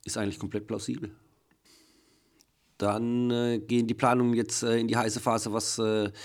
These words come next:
den Klassiko anbetrifft mit den, ähm, äh, mit den Südsternen. Siebenundzwanzigster elfter ist ja bekanntlich der, äh, der Termin. Ich muss jetzt nochmal mit Altersklassen und so überlegen. Ich gehe mal davon aus, dass ich's, ähm,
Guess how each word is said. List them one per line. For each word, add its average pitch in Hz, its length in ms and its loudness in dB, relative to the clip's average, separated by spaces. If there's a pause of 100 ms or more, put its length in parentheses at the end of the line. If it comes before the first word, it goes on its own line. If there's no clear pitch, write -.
(580)
den 107 160 4
Klassiko 120 520 0
anbetrifft 117 760 -2
mit 104 160 -6
den, 107 200 2
ähm, 107 280 2
äh, 107 100 2
mit 104 140 2
den 104 120 2
Südsternen. 135 420 0
Siebenundzwanzigster 117 680 -2
elfter 120 240 -2
ist - 140 -2
ja 107 80 0
bekanntlich 107 440 -4
der, 104 500 2
äh, 98 40 0
der 98 140 -4
Termin. 120 320 2
Ich 113 80 -2
muss 107 140 -2
jetzt 110 180 -2
nochmal 107 180 0
mit 104 180 2
Altersklassen 113 560 -2
und 107 120 0
so 104 320 2
überlegen. 104 480 2
Ich - 100 -10
gehe 123 120 4
mal 120 120 6
davon 113 220 -2
aus, 107 240 0
dass - 200 -6
ich's, - 300 -4
ähm, 101 540 0